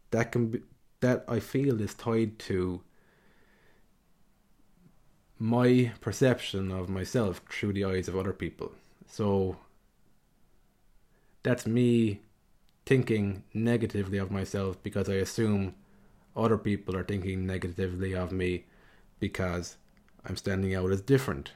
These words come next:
I'm doing different things. I'm talking about different things to, to other people. That's a part of that there. So that's the question that came up for me. Does standing out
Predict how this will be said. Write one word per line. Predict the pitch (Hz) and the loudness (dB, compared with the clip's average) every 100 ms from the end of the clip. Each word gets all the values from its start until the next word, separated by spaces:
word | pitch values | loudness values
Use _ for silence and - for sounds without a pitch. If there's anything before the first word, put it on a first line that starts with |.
| - | -12
I'm | 98 95 | -8 -4
doing | 98 98 | -2 -2
different | 95 98 101 98 | -2 -4 -4 -4
things. | 123 110 98 85 - | -2 -2 -2 -6 -8
I'm | 90 | -10
talking | - 98 - 98 | -6 -6 -6 -4
about | 92 - | -4 -6
different | 101 95 92 | -6 -6 -6
things | - 110 98 95 | -4 -4 -2 -4
to, | - - 95 92 - - - - - - - _ - | -6 -4 -2 -4 -6 -16 -20 -20 -20 -20 -20 _ -12
to | - | -4
other | 101 | -2
people. | 98 135 131 87 - _ _ _ 156 - | 2 2 2 -4 -10 _ _ _ -20 -6
That's | 101 - | -6 -2
a | 104 95 92 87 _ _ - - _ _ _ _ | 0 0 -2 -6 _ _ -20 -20 _ _ _ _
part | - 127 135 | 0 2 2
of | |
that | 120 95 | 0 0
there. | - 92 | 0 0
So | 98 98 - - - - - - - _ _ _ _ _ _ - - - - - | 0 -2 -4 -12 -20 -20 -20 -20 -20 _ _ _ _ _ _ -20 -20 -20 -8 0
that's | 151 - | 0 2
the | 139 | 2
question | - 151 143 135 | 6 6 6 0
that | 120 | 4
came | 131 | 4
up | 135 | 4
for | 135 | 2
me. | 113 | 2
Does | 101 123 | 4 2
standing | - 139 131 131 | 4 4 4 6
out | 127 120 107 | 6 4 2